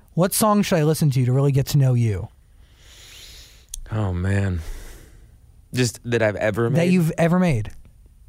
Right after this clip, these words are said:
Speaker 2: That's really hard. That is very hard. Uh, I, I don't know if I can answer that, Zach.
Speaker 1: Do you remember the first song you ever wrote?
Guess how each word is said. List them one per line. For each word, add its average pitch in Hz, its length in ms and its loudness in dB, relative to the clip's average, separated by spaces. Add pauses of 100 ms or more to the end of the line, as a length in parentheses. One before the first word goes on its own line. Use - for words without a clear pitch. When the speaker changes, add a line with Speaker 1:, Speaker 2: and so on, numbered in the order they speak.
(540)
Speaker 2:
That's - 300 -6
really 92 380 -2
hard. 87 480 -6 (240)
That 98 160 -6
is 90 160 -6
very 90 460 -4
hard. 82 380 -6 (1500)
Uh, 107 600 -10 (2750)
I, 113 240 -4 (640)
I 110 120 -6
don't 113 140 -2
know 107 120 -4
if 101 120 -10
I 92 60 -10
can 107 140 -10
answer 98 240 -8
that, - 200 -12
Zach. - 280 -14 (100)
Speaker 1:
Do 143 120 2
you 208 80 4
remember 247 240 2
the 233 80 0
first 190 220 0
song 196 160 2
you 180 80 4
ever 170 160 2
wrote? 202 260 0